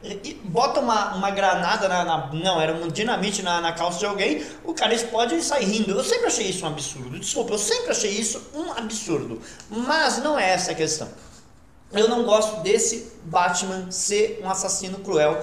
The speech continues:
que marca as pessoas na cadeia, ele marca as pessoas, ele, ele vai lá e, desculpa, eu também vi o melhor desenho do Batman de todos os tempos, que era aquele desenho dos anos noventa, que era fantástico, o Mark Hamill fazia o Coringa.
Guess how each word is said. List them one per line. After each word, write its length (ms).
que 120
marca 480
as 80
pessoas 340
na 80
cadeia, 360
ele 140
marca 600
as 80
pessoas, 420
ele, 260
ele 200
vai 240
lá 140
e, 180
desculpa, 800
eu 220
também 460
vi 500
o 80
melhor 540
desenho 360
do 100
Batman 360
de 140
todos 200
os 100
tempos, 200
que 80
era 100
aquele 280
desenho 420
dos 100
anos 160
noventa, 640
que 80
era 160
fantástico, 800
o 20
Mark 180
Hamill 200
fazia 300
o 40
Coringa. 540